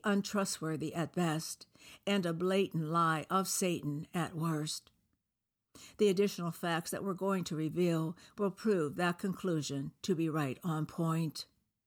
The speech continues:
Their false prophet Joseph Smith,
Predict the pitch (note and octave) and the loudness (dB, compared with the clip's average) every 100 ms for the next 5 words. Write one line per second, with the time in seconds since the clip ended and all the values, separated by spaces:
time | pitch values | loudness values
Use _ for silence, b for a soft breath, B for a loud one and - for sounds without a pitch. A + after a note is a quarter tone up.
0 | _ _ _ _ _ _ _ G3 F#3+ F3+ | _ _ _ _ _ _ _ -2 0 0
1 | E3 - F3+ F3 E3+ C#3+ - D#3+ - C#3 | -2 -4 0 0 0 -4 -2 -2 -2 -4
2 | - F3+ E3 D#3 - | 0 0 0 -2 -6